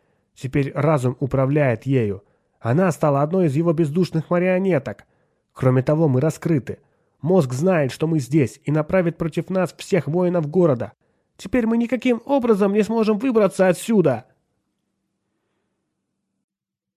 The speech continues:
Глава пятая. В зале Великого Разума. «Воспользуемся нашими клинками!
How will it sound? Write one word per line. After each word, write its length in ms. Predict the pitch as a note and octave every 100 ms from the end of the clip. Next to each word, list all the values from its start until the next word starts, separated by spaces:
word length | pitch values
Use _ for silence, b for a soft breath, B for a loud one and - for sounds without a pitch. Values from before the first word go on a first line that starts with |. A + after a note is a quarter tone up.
| _ _ _ -
Глава 400 | A#2 A2+ A#2 B2+
пятая. 640 | B2+ A#2 G2 - G2 _ _ _ _ _ _ _ _ _ _ _ -
В 80 |
зале 560 | G2+ A#2 C#3+ C#3+ C#3 C3 _ _
Великого 640 | B2 B2 G#2+ - G2+ G2+ G2+
Разума. 540 | G2+ F#2+ F#2 F#2+ - _ _ _ _ _ _ _ _ _ _ _ _ _ _ _ _ _ _ _ _ _ -
«Воспользуемся 760 | B2+ B2+ F3+ E3+ D3+ D#3+ D3+
нашими 400 | F3+ F3+ - F#3+
клинками! 760 | D#3+ F#3 G3+ G3 A3+ F#3 C#3